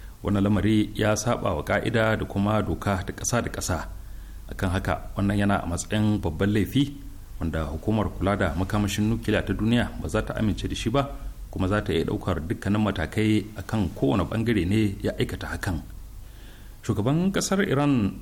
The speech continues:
Ibrahim Ra'isi, a nasa ɓangaren, a lokacin da yake ganawa da shugaban hukumar makamashin nukiliyan ta duniya a birnin Tehran, ya bayyana cewa yana fatan hukumar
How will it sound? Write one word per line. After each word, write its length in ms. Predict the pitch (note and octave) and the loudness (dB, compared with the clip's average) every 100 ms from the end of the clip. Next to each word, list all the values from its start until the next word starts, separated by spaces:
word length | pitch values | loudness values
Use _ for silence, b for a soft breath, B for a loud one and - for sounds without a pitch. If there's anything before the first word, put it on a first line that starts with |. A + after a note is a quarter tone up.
| - - | -8 -6
Ibrahim 380 | - B2 D3 | 0 2 4
Ra'isi, 540 | A2+ - A2 - C3 B2 | 2 0 -2 0 2 2
a 60 | G#2+ | 2
nasa 420 | A#2+ - A2 D2+ - | 0 2 0 0 0
ɓangaren, 400 | G#2+ A#2+ G#2 - - - - B B B - | 2 2 2 -2 -8 -14 -14 B B B -6
a 80 | G#2+ | -4
lokacin 320 | G#2 - B2+ | -2 0 2
da 80 | A#2 | 2
yake 320 | A#2 A2 F2 | 2 2 4
ganawa 400 | A#2 B2 G2 G#2+ - | 2 4 2 0 0
da 160 | F#2 | 0
shugaban 460 | E2+ E2 D#2+ F2 A#2 | 0 -2 -2 2 2
hukumar 340 | G2 - A#2 F2+ | 2 0 0 0
makamashin 520 | F#2 G#2+ G#2+ - A2 A#2+ | 0 0 -2 0 0 0
nukiliyan 400 | A#2 A2 G#2 - | 2 0 0 0
ta 80 | |
duniya 440 | G2 A2 B2 G#2 - | 0 2 2 2 -2
a 140 | - D#2+ | -4 -2
birnin 320 | F#2+ A2+ A#2+ | 0 2 0
Tehran, 400 | G2+ E2+ G#2 D#2 - B B B B B B - | 0 0 2 0 -4 B B B B B B -4
ya 100 | F2+ | 0
bayyana 220 | G2+ G#2 | 2 2
cewa 280 | F#2 A#2 G#2+ | 2 2 2
yana 120 | A2+ F2 | 2 0
fatan 320 | F#2+ G#2+ A2+ | 0 0 0
hukumar 520 | G2 E2+ A2+ A2 E2 | -2 -2 2 2 2